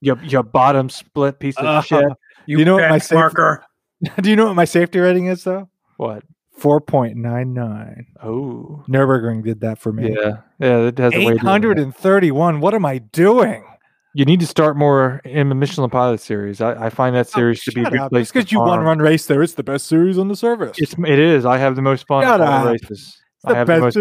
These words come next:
Speaker 1: fun.
Speaker 2: series. You should run the Michelin
Speaker 1: Hey, you know what
Speaker 2: Pilot.
Speaker 1: they
Speaker 2: I
Speaker 1: say?
Speaker 2: wanna
Speaker 1: The, the
Speaker 2: race.
Speaker 1: slower the car, the more fun
Speaker 2: No.
Speaker 1: the racing is.
Speaker 2: I don't. The G T four is,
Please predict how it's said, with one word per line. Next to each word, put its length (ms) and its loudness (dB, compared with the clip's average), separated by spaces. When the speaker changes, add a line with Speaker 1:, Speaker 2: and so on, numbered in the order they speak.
Speaker 1:
fun. 120 0
Speaker 2:
series. 240 -6
You 100 -10
should 180 -6
run 180 -2
the 40 -4
Michelin 320 -2
Speaker 1:
Hey, 60 2
you 60 0
know 40 4
what 100 4
Speaker 2:
Pilot. 140 0
Speaker 1:
they 60 -4
Speaker 2:
I 120 2
Speaker 1:
say? 80 2
Speaker 2:
wanna 120 0
Speaker 1:
The, 60 4
the 80 4
Speaker 2:
race. 260 0
Speaker 1:
slower 380 2
the 100 0
car, 300 2
the 60 -4
more 180 0
fun 420 -6
Speaker 2:
No. 360 -10
Speaker 1:
the 80 -8
racing 400 -6
is. 140 -20
Speaker 2:
I 40 -6
don't. 300 -4
The 100 -8
G 180 -6
T 140 -8
four 320 0
is, 420 -2